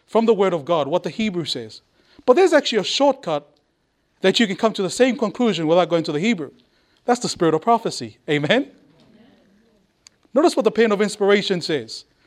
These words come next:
Bible commentary, page seven one nine. The servant of the Lord says, "The meat offering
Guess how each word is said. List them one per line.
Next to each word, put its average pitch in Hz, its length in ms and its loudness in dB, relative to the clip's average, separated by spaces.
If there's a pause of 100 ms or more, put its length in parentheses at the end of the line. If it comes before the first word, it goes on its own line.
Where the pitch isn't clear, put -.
(520)
Bible 208 260 4
commentary, 214 580 -6 (800)
page 202 260 2
seven 202 320 2
one 185 200 2
nine. 185 340 0 (680)
The 165 80 -4
servant 320 260 4
of 269 60 4
the 226 80 4
Lord 208 200 2
says, 143 460 -6 (880)
"The 208 260 2
meat 339 480 0
offering 185 600 -6